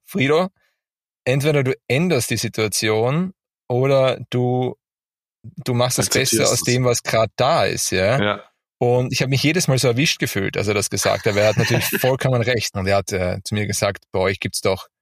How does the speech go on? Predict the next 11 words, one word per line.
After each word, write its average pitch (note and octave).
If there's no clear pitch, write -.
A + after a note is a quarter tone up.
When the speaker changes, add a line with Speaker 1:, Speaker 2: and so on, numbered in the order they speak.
Speaker 1:
das -
war A2+
sicher A2+
eine A2
Studentenvertretung.“ G#2+
Speaker 2:
Mhm. A2
Speaker 1:
Und A2
geh B2+
in E3
die D#3
Studentenvertretung, B2